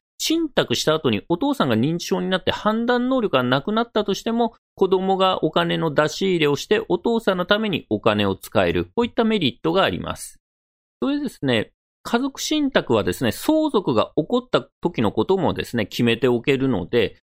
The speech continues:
例えばこれでお父さんが亡くなったらですね、お父さんが亡くなったら信託は終わりにしますとこの契約書に定めておいて、そしてですね、その信託、お父さんが亡くなって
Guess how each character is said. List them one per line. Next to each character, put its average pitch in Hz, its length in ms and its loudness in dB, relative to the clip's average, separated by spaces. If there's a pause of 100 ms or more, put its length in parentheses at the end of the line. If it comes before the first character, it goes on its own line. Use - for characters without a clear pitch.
例 196 220 0
え 269 60 0
ば 220 100 -2
こ 151 120 0
れ 160 140 2
で 175 320 0
お 160 100 0
父 277 360 0
さ 113 220 0
ん 95 100 0
が 87 100 0
亡 92 220 0
く 156 140 -2
な 180 120 2
っ 175 100 -16
た 226 100 -2
ら 190 100 -2
で 90 100 -6
す - 100 -16
ね、 110 220 -4
お 160 120 -4
父 254 260 -2
さ 220 120 -2
ん 160 60 -2
が 127 60 0
亡 110 160 0
く - 80 -6
な 170 80 0
っ 175 80 -6
た 160 80 0
ら 123 60 2
信 220 280 -2
託 - 180 -2
は 90 160 2
終 113 80 0
わ 143 120 4
り 165 120 -2
に 175 120 -4
し - 120 -6
ま 190 120 0
す - 60 -10
と 104 80 0
こ 95 120 -4
の 90 140 -4
契 135 300 0
約 139 200 0
書 - 120 -4
に 107 100 -2
定 135 280 -2
め 147 140 -2
て - 120 0
お 95 160 2
い 107 80 -6
て、 165 320 -2 (360)
そ 226 80 0
し - 80 -8
て 294 120 -4
で 247 100 -2
す 147 100 -6
ね、 127 240 0 (480)
そ 214 60 0
の 214 220 -2 (140)
信 262 360 0
託、 - 220 0
お 151 80 2
父 226 160 2
さ 202 100 0
ん 139 100 2
が 120 80 4
亡 120 40 0
く 131 80 -4
な 123 80 4
っ 120 80 -4
て - 160 -8